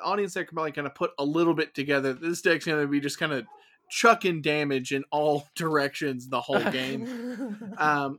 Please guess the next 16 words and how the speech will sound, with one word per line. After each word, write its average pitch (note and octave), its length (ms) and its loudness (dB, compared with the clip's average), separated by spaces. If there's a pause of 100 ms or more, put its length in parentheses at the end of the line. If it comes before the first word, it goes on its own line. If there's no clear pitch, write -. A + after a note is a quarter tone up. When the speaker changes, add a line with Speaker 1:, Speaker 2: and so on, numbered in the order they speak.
Speaker 1:
as F3 140 2
best, G#3+ 300 6
as E3 200 0
best A3 300 2
it F3 140 -2
can D#3+ 400 0
with C#3 120 -2
its C#3 200 -4
little, D3 460 0
with C3 100 -2
its - 100 -10
little D3 160 -2
goblin C#3 400 0
berserker B2 500 -6
arms. B2+ 460 -6 (320)
Um, G#3+ 300 2